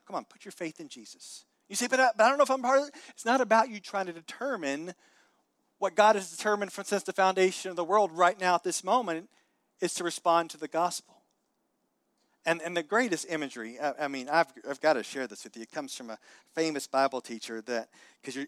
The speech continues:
I know you're trying to put all this together about, okay, election, faith. It, it's like this. Just imagine a big cross, okay? A big cross, right, right in front of us.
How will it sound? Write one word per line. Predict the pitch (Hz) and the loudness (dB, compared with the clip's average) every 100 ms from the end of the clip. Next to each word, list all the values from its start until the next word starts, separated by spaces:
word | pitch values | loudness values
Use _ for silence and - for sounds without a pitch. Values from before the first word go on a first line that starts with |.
| 147 | -8
I | |
know | 143 160 | -4 -4
you're | 180 147 | -4 -6
trying | - 147 | -6 -6
to | 135 | -6
put | - 151 | -8 -4
all | 143 | -4
this | 143 - | -4 -8
together | 113 117 131 156 151 | -8 -6 -6 -8 -10
about, | 117 117 110 - - | -12 -8 -10 -10 -18
okay, | - - | -20 -20
election, | 90 107 156 - 170 165 170 175 _ _ _ | -14 -10 -10 -12 -12 -10 -12 -14 _ _ _
faith. | - - 156 156 156 - _ _ _ _ | -14 -6 -4 -4 -6 -14 _ _ _ _
It, | 156 185 | -8 -6
it's | - | 0
like | 175 156 | 2 2
this. | - 110 - - _ _ _ _ _ _ _ _ _ | -2 -12 -12 -16 _ _ _ _ _ _ _ _ _
Just | 131 - | -18 -16
imagine | 123 120 151 160 151 147 - | -12 -4 0 -2 -4 -14 -16
a | 113 98 - | -20 _ -10
big | 135 135 127 123 _ | -6 -6 -6 -10 _
cross, | - - 214 190 139 - - 110 | -20 -16 -12 -12 -12 -16 -16 -16
okay? | - 139 160 - | -12 -10 -10 -12
A | |
big | 127 139 | -10 -10
cross, | - - 113 | -14 -20 -18
right, | 127 _ | -18 _
right | 135 | -14
in | |
front | 131 123 | -8 -10
of | 95 | -10
us. | - | -18